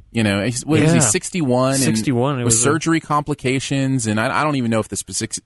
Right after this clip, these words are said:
Speaker 1: specifics have come out. Not that that even matters, but
Speaker 2: Yeah.
Speaker 1: it's just like, you know,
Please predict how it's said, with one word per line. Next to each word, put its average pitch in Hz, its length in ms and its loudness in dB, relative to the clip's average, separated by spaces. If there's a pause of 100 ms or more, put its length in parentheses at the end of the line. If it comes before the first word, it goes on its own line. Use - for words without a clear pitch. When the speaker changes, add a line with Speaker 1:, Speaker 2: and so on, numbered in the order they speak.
Speaker 1:
specifics - 580 -4
have 95 120 -8
come 101 180 0
out. 104 180 0
Not 107 200 -2
that 98 100 -12
that 101 140 -2
even 92 200 -4
matters, 98 400 -2
but 98 220 -2 (260)
Speaker 2:
Yeah. 110 160 -6
Speaker 1:
it's 107 100 -4
just 127 160 0
like, 113 200 -4
you 127 60 0
know, 95 240 0